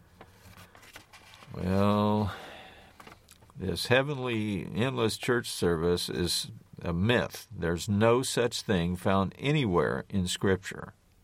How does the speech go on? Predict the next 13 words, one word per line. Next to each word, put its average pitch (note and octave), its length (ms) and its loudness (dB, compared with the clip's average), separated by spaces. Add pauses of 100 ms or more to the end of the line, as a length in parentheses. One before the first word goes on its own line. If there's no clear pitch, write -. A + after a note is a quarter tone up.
(120)
that F2 140 0
I G2+ 200 2
know F2 340 -6
of. - 120 -18 (1400)
"The A2 160 6
preaching A#2 560 0
will G#2 120 2
be G#2+ 200 2
out B2+ 180 4
of B2+ 80 0
this B2+ 260 -4
world." G#2+ 380 4
Well, B2 320 -2